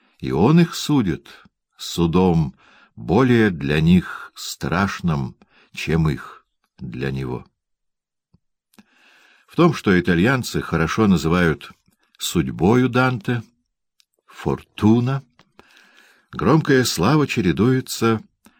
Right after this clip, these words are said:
с глухим забвением. В шестнадцатом веке появляется лишь в трех изданиях «Видение Данте», «Визионе ди Данте», потому что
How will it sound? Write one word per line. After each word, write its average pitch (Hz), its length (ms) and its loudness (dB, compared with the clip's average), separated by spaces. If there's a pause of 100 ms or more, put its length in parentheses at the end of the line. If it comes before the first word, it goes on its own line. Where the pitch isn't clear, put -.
(140)
с 135 100 -14
глухим 92 460 0
забвением. 69 760 -4 (2500)
В - 100 -16
шестнадцатом 104 720 0
веке 98 380 0
появляется 101 760 2
лишь 101 200 0
в - 100 -16
трех 127 320 0
изданиях 73 720 -4 (580)
«Видение 82 720 2
Данте», 65 500 -6 (1080)
«Визионе 92 1080 2 (120)
ди 80 220 -2
Данте», 78 560 -2 (760)
потому 80 340 -2
что 80 480 0